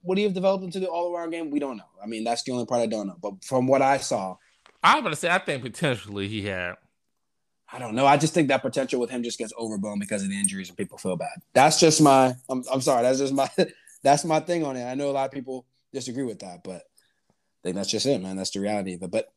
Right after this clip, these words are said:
Speaker 1: but anyway, man, I think g-, uh, in general, the list, they did, in general, we've been a little bit negative. The list,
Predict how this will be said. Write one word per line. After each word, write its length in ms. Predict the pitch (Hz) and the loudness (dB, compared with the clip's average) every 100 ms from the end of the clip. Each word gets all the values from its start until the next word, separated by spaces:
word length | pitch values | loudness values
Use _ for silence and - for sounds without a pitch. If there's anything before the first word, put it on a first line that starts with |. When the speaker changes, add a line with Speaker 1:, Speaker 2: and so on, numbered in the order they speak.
| _ | _
Speaker 1:
but 120 | 175 | 6
anyway, 180 | 214 175 | 6 6
man, 140 | 156 156 | 6 4
I 60 | |
think 260 | 165 160 127 | 4 -2 -4
g-, 100 | 135 175 | -6 -4
uh, 80 | 175 165 | -4 -2
in 120 | 160 | 0
general, 460 | 160 151 135 131 - _ _ _ _ _ | 2 2 2 0 -6 _ _ _ _ _
the 100 | 147 | 0
list, 300 | 160 160 - _ _ _ _ | 0 0 -4 _ _ _ _
they 120 | 170 | -4
did, 280 | 156 160 147 | 0 -2 -2
in 260 | 151 156 139 | -6 -8 -2
general, 220 | 156 143 | -2 2
we've 160 | 147 139 | 0 0
been 120 | 143 | -2
a 40 | |
little 160 | 131 120 | -2 -4
bit 140 | 117 | -6
negative. 380 | 117 110 110 104 | -6 -8 -8 -10
The 80 | 110 | -4
list, 340 | 131 - - | -4 -4 -8